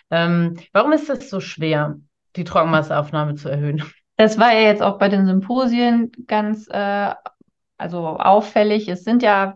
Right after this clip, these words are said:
Speaker 2: viele da draußen, die das schon mal gemacht haben,
Speaker 1: Ja.
Speaker 2: vielleicht auch mal monatlich gemessen haben, also immer zur Milchkontrolle beispielsweise und dann aber festgestellt haben, sie kommen mit den Daten nicht weiter oder sie kriegen die Trockenmasseaufnahme nicht erhöht.
Speaker 1: Ja.
Speaker 2: Und, ähm,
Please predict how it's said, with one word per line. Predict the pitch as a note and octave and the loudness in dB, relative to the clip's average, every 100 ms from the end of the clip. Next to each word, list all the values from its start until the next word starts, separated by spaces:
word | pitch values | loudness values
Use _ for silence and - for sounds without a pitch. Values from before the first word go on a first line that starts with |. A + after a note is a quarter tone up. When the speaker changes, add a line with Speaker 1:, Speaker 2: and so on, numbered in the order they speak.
| _ | _
Speaker 2:
viele | B3+ B3 A#3 A3 | -6 -2 0 0
da | G#3 G3+ | 0 -4
draußen, | G3 G3+ G#3+ G#3 | -2 -2 -4 -8
die | F#3+ F#3+ | -8 -6
das | F#3+ - | -8 -6
schon | F#3 | -6
mal | F3+ | -4
gemacht | G#3 C#4 - | -2 -4 -4
haben, | A#3+ A3 A3 | -4 -2 -4
Speaker 1:
Ja. | F3+ | -4
Speaker 2:
vielleicht | - G3 - | -4 -6 -4
auch | F#3+ | -6
mal | G#3 F#3 | -4 -4
monatlich | F#3 B3+ C#4+ C4 B3+ A#3+ | 0 0 0 -2 -4 -8
gemessen | - G#3+ G#3+ G#3+ G3+ | -6 -4 -4 -4 -4
haben, | G3+ G3 G3 G3 G3 _ _ _ | -2 -2 -2 -8 -12 _ _ _
also | F3+ F3 | -10 -6
immer | - - - G#3 G3 | -4 -4 0 0 0
zur | G3 G#3 | -2 -2
Milchkontrolle | G#3+ - G3+ G3+ G3 G3 | -4 -4 -6 -2 -2 -2
beispielsweise | F#3+ F#3 F#3+ - - F3+ F3+ F3+ | 0 -2 -4 -12 -10 -4 -2 -4
und | F3+ F3 | -6 -6
dann | F3+ | -4
aber | E3+ E3+ | -4 -4
festgestellt | F#3 F#3 - - F#3+ E3+ | -6 -8 -12 -8 -4 -2
haben, | F3 E3 | -4 -4
sie | E3 | -6
kommen | - E3+ | -4 -2
mit | E3+ | -2
den | E3 | -2
Daten | E3 E3+ E3 | 0 0 0
nicht | E3 - | -6 0
weiter | G3 G#3 G3+ | 2 2 2
oder | F3+ | -2
sie | F3 E3+ | -4 -8
kriegen | - F3+ | -8 -6
die | E3+ | -4
Trockenmasseaufnahme | - F#3+ F#3+ F3+ F3 F3 - F3 E3+ | -2 -2 -2 -4 -2 -4 -4 -4 -4
nicht | E3+ - | -6 -6
erhöht. | E3+ A#3 D4+ - - - - - | -2 -2 -4 -10 -20 -20 -20 -8
Speaker 1:
Ja. | F#3 - | -6 -6
Speaker 2:
Und, | - - F#4+ - - | -12 -14 -16 -14 -2
ähm, | F3+ F3+ F3+ F3+ - | 2 4 2 -2 -6